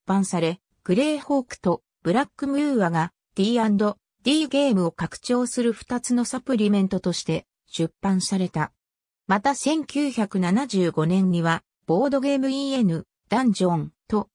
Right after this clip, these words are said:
アラノの西部アーピーグブートヒルが発売された。チームソニックレーシング社は千九百七十六年に、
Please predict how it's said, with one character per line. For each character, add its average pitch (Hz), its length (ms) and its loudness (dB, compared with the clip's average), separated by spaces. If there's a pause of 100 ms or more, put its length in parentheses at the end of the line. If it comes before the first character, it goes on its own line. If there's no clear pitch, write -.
(160)
ア 170 100 0
ラ 233 140 2
ノ 285 120 -2
の 277 140 -2
西 285 260 0
部 175 220 0
ア 185 140 2
ー 240 40 0
ピ 285 240 -2
ー 269 60 -2
グ 254 100 0
ブ 269 140 0
ー 247 40 -4
ト 190 140 -2
ヒ 214 160 -2
ル 196 140 2
が 160 100 2
発 151 340 -4
売 254 200 -2
さ 190 160 -6
れ 180 100 -2
た。 - 240 -8 (540)
チ - 140 0
ー 269 60 0
ム 302 120 -6
ソ 320 140 -2
ニ 311 160 -4
ッ - 60 -20
ク 254 140 -4
レ 254 140 0
ー - 20 0
シ 262 220 -2
ン 269 80 -2
グ 262 100 -2
社 196 160 -2
は 170 120 0
千 269 340 0
九 254 260 -2
百 208 260 -2
七 190 280 2
十 196 200 2
六 165 240 0
年 202 220 2
に、 160 200 -2